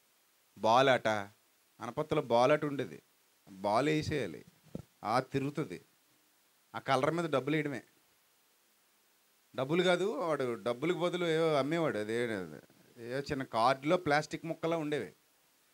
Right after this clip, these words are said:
అవే డబ్బుల కింద లెక్క అనమాట. అవి అయిపోతే మన డబ్బులు గోకిడి పోయినట్టే.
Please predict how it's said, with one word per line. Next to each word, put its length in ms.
అవే 200
డబ్బుల 300
కింద 160
లెక్క 260
అనమాట. 300
అవి 140
అయిపోతే 420
మన 200
డబ్బులు 260
గోకిడి 440
పోయినట్టే. 540